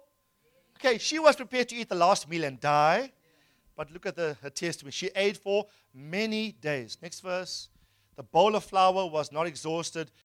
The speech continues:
My question to you is, did this woman receive the command of the Lord before Elijah got there? Yes. God said before he sent the prophet, "I've already instructed her to offer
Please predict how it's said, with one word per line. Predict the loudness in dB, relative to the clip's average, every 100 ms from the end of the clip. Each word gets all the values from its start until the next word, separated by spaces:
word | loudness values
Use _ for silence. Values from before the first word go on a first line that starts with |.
| _ _ _ _ _
My | 4 4
question | 4 -2 -2 -4 -10
to | -10
you | -8 -8
is, | -10 -18 -20 _ _ _ _ -4
did | -2 -2
this | -4 -2
woman | 2 4 2
receive | 0 -6 -6 -6
the | -6
command | -8 0 4 4 4
of | 0 -2
the |
Lord | 2 4 4
before | 2 -6 -2
Elijah | 2 0 0
got | -2 -2
there? | -4 -8
Yes. | 0 0 -2 -12 -14 -16 _ _ _ _ _ _ _
God | 8 8 8
said | 0 -6
before | -8 -6 6 8 8
he | 6
sent | 0 -6
the | -6
prophet, | 0 2 2 0 -10 -16 2
"I've | 6 8
already | 6 4 -4
instructed | -6 -8 0 2 2 -2 4
her | 4 4 -2 _ _ _
to | -8
offer | -2 0 2 -2